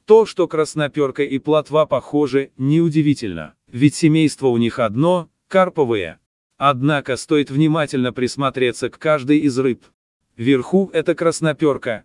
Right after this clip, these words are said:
внизу плотва. Но это рисунок, давайте лучше посмотрим фотографию. Для наглядности добавил ещё и густёру, которую тоже частенько путают с плотвой. Теперь поговорим подробнее о том, как следует распознавать этих водных обитателей.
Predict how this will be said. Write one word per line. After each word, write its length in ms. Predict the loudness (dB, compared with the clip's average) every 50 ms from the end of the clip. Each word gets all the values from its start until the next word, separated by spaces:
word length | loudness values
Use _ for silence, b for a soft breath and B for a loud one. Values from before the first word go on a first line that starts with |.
| _ -12
внизу 540 | -8 -2 2 4 4 4 2 2 0 0
плотва. 640 | 0 0 0 0 0 0 0 -2 -2 -2 -2 -4 _ _ _ _
Но 260 | -6 -4 -2 0 2 0
это 240 | 0 0 0 0
рисунок, 580 | 0 0 0 0 2 2 2 2 0 -2 -8 _ -10
давайте 480 | -2 0 2 4 4 2 2 2 2 2
лучше 400 | 4 4 4 4 2 -2 -8 -2
посмотрим 560 | -2 -2 -2 -2 -2 -4 -2 0 -2 -2 -2
фотографию. 800 | -2 -4 -2 -2 -2 -2 0 -2 -2 -4 -8 -12 -12 -12 -16 _ _ _ -12
Для 280 | -6 0 0 2 2 2
наглядности 680 | 0 -2 0 0 0 0 0 0 -2 -4 -4 -4 -4
добавил 540 | -2 0 0 0 2 2 2 2 2 4 4
ещё 300 | 2 2 0 0 0 0
и 60 | 0
густёру, 680 | 2 0 -2 -4 -4 -2 0 2 2 2 0 -4 -6 _
которую 400 | -2 -2 0 2 2 4 2 2
тоже 300 | 2 2 2 2 2 0
частенько 580 | -2 0 -4 -4 0 2 2 2 2 0 -4 -6
путают 400 | -2 0 0 0 2 0 -2 -2
с 80 | -2 -2
плотвой. 500 | 0 0 0 0 -2 -6 -6 -6 -10 _ _ _ _ _ _ _ _ _ _ _
Теперь 400 | 2 2 2 4 6 2 2 2
поговорим 520 | 0 -2 0 0 2 2 2 2 0 0
подробнее 520 | 0 0 0 0 0 -2 0 0 -2 -2 -2
о 180 | -2 -4 -4
том, 260 | 0 0 0 0 0 -2
как 220 | -4 -4 -4 -4
следует 480 | -6 -4 -2 0 0 0 0 -2 -2 -2
распознавать 720 | -6 -6 -4 -6 -6 -4 -2 -4 -2 0 -2 -2 -2 -4
этих 400 | -4 -4 -2 -2 -4 -6 -2 0
водных 360 | 0 0 0 0 -6 -4 -6
обитателей. 760 | -2 -2 -2 -2 0 -2 -4 -4 -6 -8 -8 -8 -10 -14